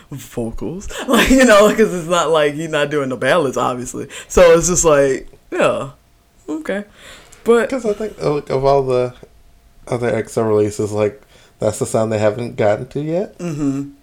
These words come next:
Speaker 1: And that's the sound that kind of perfectly fits him. Like I said, like, given, so yeah, his heavy dance influence and
Speaker 2: He could do, like, the talk rap,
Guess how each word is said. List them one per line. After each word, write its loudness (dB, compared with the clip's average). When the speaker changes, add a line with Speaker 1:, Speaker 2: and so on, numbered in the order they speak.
Speaker 1:
And -8
that's -4
the -10
sound -6
that -6
kind -6
of -12
perfectly -6
fits -8
him. -8
Like -10
I -8
said, -8
like, -6
given, -6
so -12
yeah, -8
his -14
heavy -8
dance -10
influence -12
and -14
Speaker 2:
He -6
could -4
do, 0
like, -6
the -16
talk -10
rap, -10